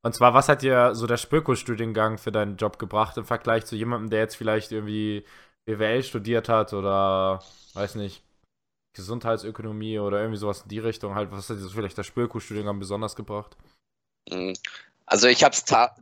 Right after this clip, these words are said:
Speaker 2: damals, äh, kaum glauben wollen, als es mir die Leute gesagt haben, aber ich kann's nur bestätigen, das ist das Netzwerk. Ähm, man hat wirklich überall Leute sitzen, egal,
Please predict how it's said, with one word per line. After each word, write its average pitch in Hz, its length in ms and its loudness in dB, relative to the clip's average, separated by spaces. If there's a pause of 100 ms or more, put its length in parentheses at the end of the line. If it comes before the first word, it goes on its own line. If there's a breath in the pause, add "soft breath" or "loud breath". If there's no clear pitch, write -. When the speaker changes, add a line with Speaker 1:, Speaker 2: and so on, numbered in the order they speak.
Speaker 2:
damals, 117 540 0
äh, 110 480 2
kaum 107 720 -2
glauben 110 440 -2
wollen, 101 280 -2
als 95 120 -2
es 95 160 -12
mir 101 100 -8
die 98 80 -4
Leute 98 220 4
gesagt 90 640 -4
haben, 92 180 0
aber 87 140 0
ich - 100 -6
kann's 90 240 -6
nur 95 80 -14
bestätigen, 87 460 -2
das - 160 -8
ist - 160 -4
das - 180 -4
Netzwerk. 82 640 -4 (580 soft breath)
Ähm, 87 720 2 (340)
man 92 160 2
hat 101 180 2
wirklich - 400 -6
überall 95 440 4
Leute 92 300 2
sitzen, - 380 -8
egal, 87 600 0